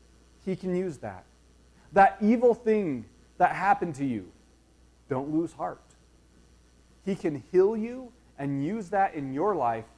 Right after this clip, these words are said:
to bring goodness to others and glory to God. So often our idols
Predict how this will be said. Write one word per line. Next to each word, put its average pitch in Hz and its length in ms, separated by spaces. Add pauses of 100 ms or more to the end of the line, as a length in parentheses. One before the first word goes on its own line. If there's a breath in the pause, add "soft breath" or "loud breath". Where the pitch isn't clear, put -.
(260)
to 147 100
bring 139 240
goodness 170 380
to 175 140
others 123 500 (340)
and 123 120
glory 113 340
to 113 100
God. 98 400 (1700)
So 208 380
often 175 560
our 151 280
idols 123 640